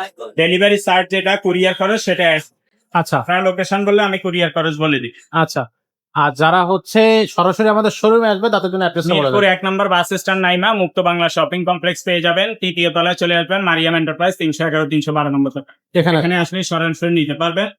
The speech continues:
Speaker 1: আর অনলাইনে নেওয়ার ক্ষেত্রে আমাদেরকে আগে এক হাজার টাকা অ্যাডভান্স করতে হবে।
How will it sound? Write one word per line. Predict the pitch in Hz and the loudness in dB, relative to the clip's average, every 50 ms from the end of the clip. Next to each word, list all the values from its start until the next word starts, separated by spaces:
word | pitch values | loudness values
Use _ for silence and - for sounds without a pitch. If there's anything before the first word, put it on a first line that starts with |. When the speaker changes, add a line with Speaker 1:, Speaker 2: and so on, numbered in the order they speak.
| _ _ _ _ _ | _ _ _ _ _
Speaker 1:
আর | 170 165 165 | -6 -4 -2
অনলাইনে | 160 180 190 214 220 226 226 233 240 233 | 0 0 0 0 0 0 -2 -2 -2 -2
নেওয়ার | 226 214 202 196 | -2 0 0 -2
ক্ষেত্রে | 196 196 190 214 | -2 -2 -2 -2
আমাদেরকে | 208 202 196 180 196 - 202 196 | 0 0 0 -2 -2 -2 -2 -2
আগে | 190 185 190 | -2 0 -2
এক | 175 - 165 | -2 -2 -2
হাজার | 160 170 156 | -2 -2 -2
টাকা | 175 170 160 | -4 -4 -4
অ্যাডভান্স | 165 151 135 143 156 143 - - | -2 -2 -2 -2 -2 -2 -2 -4
করতে | 147 123 - 139 | -4 -4 -4 -4
হবে। | 139 135 143 165 | -4 -2 -2 -4